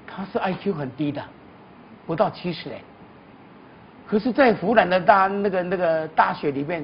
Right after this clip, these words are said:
居然能够变成了他指挥家，甚至于到我们国家的音乐厅里面去指挥，你相信吗？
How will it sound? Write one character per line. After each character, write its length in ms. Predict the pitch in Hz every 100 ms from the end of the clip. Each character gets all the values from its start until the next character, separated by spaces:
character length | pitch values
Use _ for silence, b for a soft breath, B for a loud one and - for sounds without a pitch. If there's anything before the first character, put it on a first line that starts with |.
| 139 - - - -
居 160 | - 247
然 160 | 214
能 140 | 170 190
够 100 | 208
变 180 | 226 190
成 140 | 170
了 340 | 170 165 170 139 -
他 80 | 156
指 160 | 147
挥 140 | 135 147
家， 180 | 139 - - - - - - -
甚 200 | - 247
至 80 | 226
于 80 | 190
到 160 | 226
我 120 | 190
们 80 | 160 156
国 200 | 190 185
家 240 | 226 208
的 60 | 175
音 180 | 202
乐 80 | 233
厅 220 | 185 190
里 60 | 151
面 120 | 147 143
去 180 | 170 160
指 80 | - 117
挥， 120 | 131 127 - - - - - -
你 140 | 139
相 200 | 131 180
信 160 | 180 196
吗？ 160 | 165